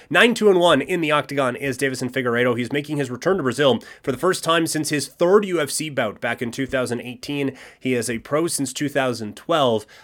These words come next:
Uh, his father was a buffalo herder, and his brother Francisco is also a U F C fighter. Figueiredo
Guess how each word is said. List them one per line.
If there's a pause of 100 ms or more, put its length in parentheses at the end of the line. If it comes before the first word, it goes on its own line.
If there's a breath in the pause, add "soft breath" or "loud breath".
Uh,
his
father (160 loud breath)
was
a
buffalo
herder, (180 soft breath)
and
his
brother
Francisco
is
also
a
U
F
C
fighter. (220 loud breath)
Figueiredo